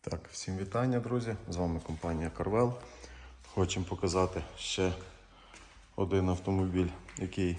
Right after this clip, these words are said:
з'явився у нас в автопарку. Це електрика Hyundai Kona дві тисячі дев'ятнадцятого року з пробігом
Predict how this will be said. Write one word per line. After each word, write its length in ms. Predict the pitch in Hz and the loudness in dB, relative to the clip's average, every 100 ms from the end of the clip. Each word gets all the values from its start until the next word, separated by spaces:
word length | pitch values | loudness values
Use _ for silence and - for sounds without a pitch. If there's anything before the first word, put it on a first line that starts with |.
| - | -2
з'явився 540 | 82 90 90 80 78 80 - | 0 2 2 2 -2 -4 0
у 40 | 92 | 4
нас 260 | 85 - - | 4 4 0
в 100 | 87 | -2
автопарку. 720 | - 98 - 127 131 - 127 - - - - - | 0 2 6 6 6 0 -2 -6 -20 -16 -14 -12
Це 280 | - 90 82 80 - - - - - - - - - | -4 0 0 -2 -12 -20 -20 -20 -18 -18 -18 -20 -2
електрика 680 | 95 110 123 - 120 120 110 - - | 6 8 6 4 0 2 -2 -4 -2
Hyundai 360 | 98 90 87 78 - - | 2 6 6 4 -4 2
Kona 340 | 113 120 123 123 - - - - - - | 6 8 6 2 -6 -16 -18 -20 -20 -10
дві 140 | 90 95 | 0 2
тисячі 440 | 104 92 87 - | 2 0 0 0
дев'ятнадцятого 760 | 87 92 92 90 80 - 90 87 | 4 4 6 4 2 0 4 6
року 380 | 117 123 - 123 - - - - - - - - - - - - - - - | 6 4 2 -2 -4 -20 -20 -20 -16 -14 -12 -16 -18 -20 -20 -20 -20 -20 -8
з 120 | - | -6
пробігом 680 | - - 85 107 120 120 | 2 2 8 8 8 6